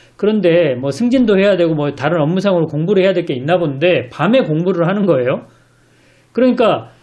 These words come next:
어, 주경 야독을 하고 있는 거예요. 그러니까 스트레스를 낮에도 받고 저녁에도 받고 있어요. 그리고 이분이 이 원만해 보이는 성격이긴 하지만 <laughs> 되게 여리여리하게 생겼거든요.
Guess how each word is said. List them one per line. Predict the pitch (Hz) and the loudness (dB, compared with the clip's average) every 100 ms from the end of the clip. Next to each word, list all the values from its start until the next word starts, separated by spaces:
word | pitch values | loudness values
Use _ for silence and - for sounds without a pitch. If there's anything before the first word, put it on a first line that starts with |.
| _ - | _ -6
어, | 180 175 165 165 | -4 -2 -2 -6
주경 | - 208 202 269 247 | -4 -2 2 2 2
야독을 | 160 160 220 254 220 | 2 0 2 2 2
하고 | 214 220 | 2 2
있는 | 170 196 | 2 2
거예요. | 190 135 131 131 110 101 _ _ - | 2 2 0 -2 -6 -12 _ _ -4
그러니까 | 214 | -4
스트레스를 | 185 - 262 285 262 240 233 240 240 - | -4 -4 0 0 2 2 4 2 -2 -8
낮에도 | 113 143 269 254 | -6 0 2 2
받고 | 220 196 - 208 226 | 2 0 0 0 0
저녁에도 | 220 175 240 262 180 | 0 0 2 2 0
받고 | 127 143 | -2 -4
있어요. | 120 135 | -6 -4
그리고 | 196 233 208 | -2 0 0
이분이 | 175 226 247 233 240 147 113 - _ _ _ _ _ - | 0 0 0 2 2 0 -6 -14 _ _ _ _ _ -8
이 | 175 170 165 160 160 170 | -4 0 0 0 -4 -6
원만해 | 147 185 240 254 233 | -2 0 2 2 2
보이는 | 202 190 | 2 0
성격이긴 | 175 226 233 202 190 175 | 0 -2 0 0 -2 -2
하지만 | 196 185 170 156 151 135 120 104 | 0 0 0 0 -2 -6 -10 -12
<laughs> | _ - _ | _ -20 _
되게 | 190 185 156 196 160 | -2 0 0 -4 0
여리여리하게 | 139 196 247 185 160 135 127 | 2 2 2 2 2 0 -4
생겼거든요. | 160 170 156 117 113 | -6 -6 -6 -6 -8